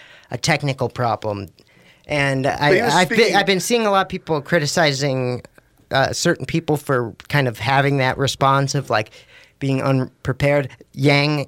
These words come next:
Speaker 1: especially, but then there was others,
Speaker 2: I mean,
Speaker 1: uh,
Speaker 2: when he gave his answer, it wasn't,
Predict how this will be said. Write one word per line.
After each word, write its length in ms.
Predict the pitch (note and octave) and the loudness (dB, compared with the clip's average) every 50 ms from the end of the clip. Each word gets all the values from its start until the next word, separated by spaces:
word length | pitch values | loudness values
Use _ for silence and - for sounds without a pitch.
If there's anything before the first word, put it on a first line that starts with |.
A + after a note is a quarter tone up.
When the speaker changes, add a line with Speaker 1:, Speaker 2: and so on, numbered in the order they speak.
| - _ - | -8 _ -4
Speaker 1:
especially, 520 | C3+ A#2+ - - D#3 D#3 C#3+ - - E3+ | -4 -2 -2 0 0 0 0 0 0 0
but 200 | C#3+ - C3+ - | 0 0 -2 0
then 160 | - C3 B2+ | 0 0 0
there 80 | B2 A#2+ | 0 0
was 180 | A#2 A2+ G2+ A#2 | -2 -2 -4 -4
others, 440 | B2 B2+ A#2 C3 C3 C3 B2+ - - | -6 -2 0 0 0 0 0 -2 -2
Speaker 2:
I 60 | G2 | 0
mean, 120 | G#2 A2 A#2 | 0 2 2
Speaker 1:
uh, 120 | A#2+ A2+ | 2 2
Speaker 2:
when 100 | A2+ B2 | 2 0
he 60 | B2 | 0
gave 180 | G#2+ C3 D3 D3 | 0 0 0 0
his 140 | C3+ B2+ - | -2 -2 -4
answer, 520 | - A2+ A#2 B2+ C3 C3 - G2+ G2 F#2+ | -2 -2 0 -2 -2 -4 -4 -2 -2 0
it 120 | E2 D2+ - | -2 -2 -2
wasn't, 360 | F#2+ G#2+ G#2 G2 G2 F#2+ | -2 -2 -2 -4 -6 -12